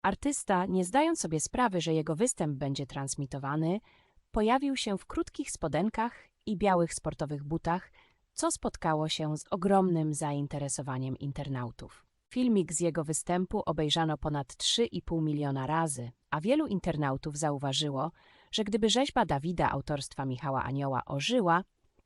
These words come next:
wyglądałaby właśnie jak on. Jakub Józef Orliński nie przestaje zaskakiwać swoją wszechstronnością i talentem.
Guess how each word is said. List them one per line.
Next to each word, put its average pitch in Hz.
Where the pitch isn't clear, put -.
wyglądałaby 175
właśnie 131
jak 123
on. 120
Jakub 226
Józef 220
Orliński 185
nie 175
przestaje 202
zaskakiwać 165
swoją 156
wszechstronnością 170
i 165
talentem. 135